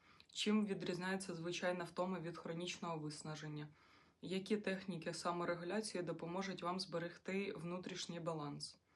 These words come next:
е, як відновлювати енергію та запобігати вигоранню в майбутньому. Ми працюватимемо з простими практиками,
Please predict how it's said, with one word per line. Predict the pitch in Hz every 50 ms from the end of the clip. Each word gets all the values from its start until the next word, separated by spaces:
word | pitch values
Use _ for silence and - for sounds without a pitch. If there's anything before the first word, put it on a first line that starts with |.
| - - - - - - - _
е, | - 170 170 170 165 165
як | 165 185 208 220 214 -
відновлювати | 185 175 160 170 180 190 190 175 175 170 170 170 165 - 170 - -
енергію | 165 165 180 208 220 247 214 220 214 202 202
та | 202 175 165
запобігати | 156 170 160 - 160 160 - 170 165 190 208 202 - 185 180 175 - -
вигоранню | 156 165 165 160 170 165 170 185 196 196 185 180
в | 165
майбутньому. | 175 175 175 160 147 151 147 147 - 151 147 147 147 151 156 - - _ _ - - - - - - - - _ 175
Ми | 180 202 208
працюватимемо | 208 208 196 190 - - 175 180 190 190 - 185 175 175 170 170 170 170
з | 165 -
простими | - - 180 180 180 - - 190 190 185 175 165 160 156 151 - - _ _ _ -
практиками, | 180 165 160 156 160 - - 165 160 - 165 160 160 156 156